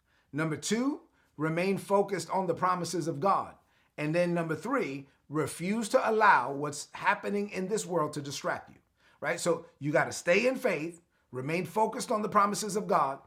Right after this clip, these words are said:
and refuse to allow what's happening in this world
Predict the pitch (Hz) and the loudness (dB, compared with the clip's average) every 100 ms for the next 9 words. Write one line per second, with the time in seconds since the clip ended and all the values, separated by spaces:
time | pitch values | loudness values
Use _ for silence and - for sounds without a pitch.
0 | _ _ _ - 156 139 - 190 214 - | _ _ _ -2 -2 -2 -4 -2 0 4
1 | 254 226 165 151 - 135 135 165 170 190 | 4 8 6 6 0 -6 -2 -2 -2 0
2 | 196 202 196 185 156 139 | 0 0 -2 0 0 0